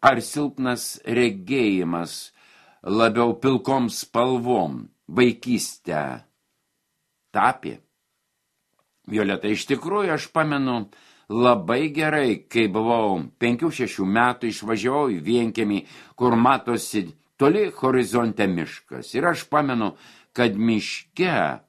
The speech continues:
už javų lauko matydavau, kas vyksta, matydavau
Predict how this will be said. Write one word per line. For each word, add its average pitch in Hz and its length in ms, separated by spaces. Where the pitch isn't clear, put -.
už 110 240
javų 143 320
lauko 143 580
matydavau, 147 920
kas 160 320
vyksta, 92 560
matydavau 151 760